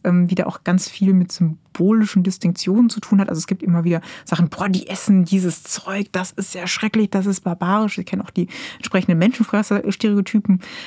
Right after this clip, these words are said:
ähm, die viele Reiseberichte bevölkern. Aber es ist immer wieder auch ein Moment, wo ganz,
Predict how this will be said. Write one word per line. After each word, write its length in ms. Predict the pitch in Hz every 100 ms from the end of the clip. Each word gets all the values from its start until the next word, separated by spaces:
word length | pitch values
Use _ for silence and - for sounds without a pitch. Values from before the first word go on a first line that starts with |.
| - -
ähm, 300 | 185 185 180
die 240 | 180 180
viele 260 | - 196 185
Reiseberichte 520 | 180 185 185 180 175
bevölkern. 440 | 175 - 175 180 - - -
Aber 100 | 185
es 80 | 202
ist 140 | 247
immer 200 | - 233
wieder 180 | 220 240
auch 80 | 202
ein 120 | 202
Moment, 420 | 196 190 208 214
wo 80 | 185
ganz, 460 | 185 196 202 -